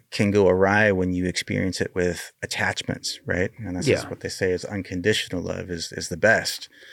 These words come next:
Speaker 2: And you felt that from these taller grays?
Speaker 1: Yeah. Not necessarily the same kind of unconditional love that I'm talking about, but it was like a nurturing, caring,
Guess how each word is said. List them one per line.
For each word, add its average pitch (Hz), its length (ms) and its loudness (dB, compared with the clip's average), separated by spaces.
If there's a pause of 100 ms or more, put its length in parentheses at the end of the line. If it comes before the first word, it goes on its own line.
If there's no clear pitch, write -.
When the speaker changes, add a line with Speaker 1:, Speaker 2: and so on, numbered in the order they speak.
(520)
Speaker 2:
And 113 180 6
you 120 100 8
felt 113 380 2
that 101 240 2
from 92 220 0
these 87 180 0
taller 87 540 0 (100)
grays? - 480 -2 (240)
Speaker 1:
Yeah. 113 420 4
Not 151 220 6
necessarily 117 480 6
the 98 120 4
same 104 280 0
kind 95 240 -2
of 90 140 -2 (100)
unconditional 95 600 -2
love 90 100 0
that 92 80 0
I'm 82 80 -4
talking 95 400 -2
about, 104 320 0
but 98 120 0
it 90 200 -2
was 98 240 2
like 92 160 -2
a 90 80 0
nurturing, 92 720 -2
caring, 90 640 -2